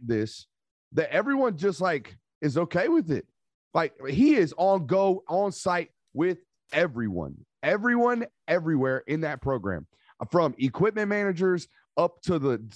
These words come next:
to the daggum assistant director of player personnel. Everybody can get it. The players, all of them. So, and every time he comes with that energy, he, again, one of the very few managers I've ever seen that everyone's just like, "All right, bet,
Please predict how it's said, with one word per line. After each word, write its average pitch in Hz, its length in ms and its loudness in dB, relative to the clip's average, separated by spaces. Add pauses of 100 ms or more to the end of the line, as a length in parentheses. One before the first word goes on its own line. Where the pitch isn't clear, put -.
to 165 120 2
the 131 140 0
daggum 135 520 -2
assistant 160 440 -4
director 160 280 -2
of 135 120 -6
player 160 220 0
personnel. 104 500 -4 (340)
Everybody 160 460 0
can 117 140 -2
get 101 180 0
it. - 80 -8 (220)
The 123 120 2
players, 175 420 2
all 151 380 0
of 95 120 -2
them. - 80 -20 (340)
So, - 140 -6 (140)
and 160 240 -2
every 170 240 2
time 202 200 0
he 208 120 2
comes 202 320 -2
with 180 100 2
that 175 200 -2
energy, 233 480 0 (800)
he, - 200 -10
again, 143 400 -2
one 131 220 0
of 175 60 -2
the 151 40 -4
very 175 180 0
few 190 180 -4
managers 160 460 -2
I've 135 140 -2
ever 139 180 -2
seen 135 380 -2 (240)
that 117 160 -4
everyone's 139 420 0
just 123 160 -4
like, 117 220 -2 (800)
"All 123 80 2
right, 120 120 0
bet, 113 240 -2